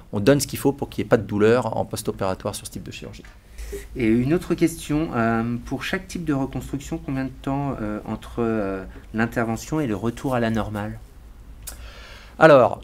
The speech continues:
Speaker 1: euh, de la même façon que, que pour la douleur, on va l'échelonner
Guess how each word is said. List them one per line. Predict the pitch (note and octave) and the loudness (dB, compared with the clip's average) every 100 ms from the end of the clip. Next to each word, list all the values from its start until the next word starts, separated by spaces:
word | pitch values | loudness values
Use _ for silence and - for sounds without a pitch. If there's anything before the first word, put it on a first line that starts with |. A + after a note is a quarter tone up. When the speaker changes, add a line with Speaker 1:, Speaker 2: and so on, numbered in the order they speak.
| - - D3 | -16 0 8
Speaker 1:
euh, | C3+ C3 B2 A#2+ A#2 A#2+ - - - - - - - - - - - - | 10 10 10 8 6 2 -6 -6 -4 -6 -10 -12 -14 -16 -18 -16 -18 -6
de | D3 | 6
la | C3 | 8
même | F3 F3+ | 8 8
façon | F3 - D3 D3+ | 6 4 2 2
que, | C#3+ A#2+ A#2 A2+ A2 A2 | 6 8 8 6 4 2
que | A#2 | -2
pour | A2 A#2+ | 2 6
la | A2+ | 8
douleur, | A2 F#3 | 8 8
on | E3+ | 8
va | C3 B2 | 8 8
l'échelonner | B2 - C#3 C3+ C#3 C#3 | 6 2 2 6 6 4